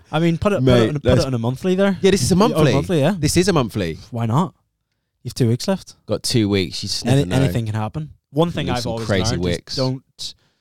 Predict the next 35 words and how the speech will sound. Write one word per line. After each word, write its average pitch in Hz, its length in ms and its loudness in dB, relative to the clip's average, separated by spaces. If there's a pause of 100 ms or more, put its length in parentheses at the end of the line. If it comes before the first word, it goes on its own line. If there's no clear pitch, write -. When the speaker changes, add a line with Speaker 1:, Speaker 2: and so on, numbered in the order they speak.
(420)
Speaker 1:
don't 151 220 2
look 123 180 -2
at 110 140 -16
pattern 120 440 -6
or 110 140 -8 (240)
don't 135 160 -4
look 120 200 -4
at 104 100 -14
charts - 600 -4
thinking 110 500 -6
because - 240 -2
it 107 80 -4
looks 110 200 -6
bearish, 139 300 -2
it's - 120 -16
gonna 101 160 -8
be 107 140 -4
bearish. 151 360 -2
Speaker 2:
Mm. 101 300 -4
Speaker 1:
If 85 100 -6
there, 117 100 -2
if - 160 -10
you 120 60 -4
have 113 80 -6
a - 40 -16
fundamental 123 440 -4
reason 101 240 -8
behind 101 260 -8
why 95 120 -6
it 90 60 -14
might 107 220 -8
be 143 80 -10
stronger, 147 420 -8 (220)
that's - 160 -14
fine. 131 380 0